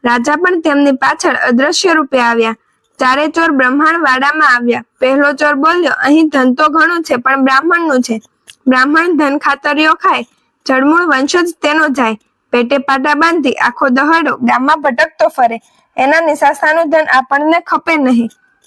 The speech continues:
આમ બોલતા બોલતા ચારેય વાણિયાવાડમાં આવ્યા. પહેલા ચોરે કહ્યું, "વાણિયાઓ પાસે અઢળક ધન છે." ત્યારે બીજાએ કહ્યું, "આ તો વાણિયાઓ કહેવાય, તેમને ધન બહુ વહાલાવું હોય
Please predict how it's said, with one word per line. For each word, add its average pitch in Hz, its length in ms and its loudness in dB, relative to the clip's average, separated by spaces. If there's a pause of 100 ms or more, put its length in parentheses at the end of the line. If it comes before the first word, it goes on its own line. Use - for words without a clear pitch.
આમ 262 240 0
બોલતા 277 320 2
બોલતા 320 400 0
ચારેય 277 420 0
વાણિયાવાડમાં 285 840 0
આવ્યા. 226 240 -4 (440)
પહેલા 277 280 2
ચોરે 294 300 0
કહ્યું, 311 460 2
"વાણિયાઓ 277 440 2
પાસે 320 320 -4
અઢળક 277 420 2
ધન 269 340 0
છે." 233 220 -2 (420)
ત્યારે 277 240 0
બીજાએ 269 420 0
કહ્યું, 339 460 0
"આ 254 100 0
તો 311 200 -2
વાણિયાઓ 302 480 2
કહેવાય, 262 460 -2
તેમને 277 480 0
ધન 302 260 0
બહુ 294 300 2
વહાલાવું 285 460 0
હોય 233 180 -2